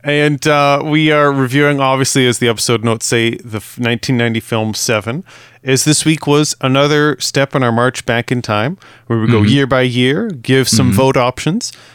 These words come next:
Speaker 1: and have people vote on, uh, film. And this week we had four nineteen ninety-five options,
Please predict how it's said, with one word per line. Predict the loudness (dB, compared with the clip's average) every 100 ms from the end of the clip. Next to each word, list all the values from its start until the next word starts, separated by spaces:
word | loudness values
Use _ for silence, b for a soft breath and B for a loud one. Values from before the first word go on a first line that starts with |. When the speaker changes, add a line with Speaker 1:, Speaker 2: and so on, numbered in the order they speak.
| B
Speaker 1:
and | -4 0
have | 0 -2
people | -2 -2 0
vote | 2 2 2
on, | 0 -2 -6 -8
uh, | -8 -8
film. | -2 -2 0
And | 0 -2
this | -2 -4 -4
week | -4 -2
we | -2
had | 0 0 -2
four | -6 -2 2 2 2
nineteen | 0 -4 -2 -2
ninety-five | -2 -2 -4 -4 -2
options, | -2 -2 -4 -6 -6 -10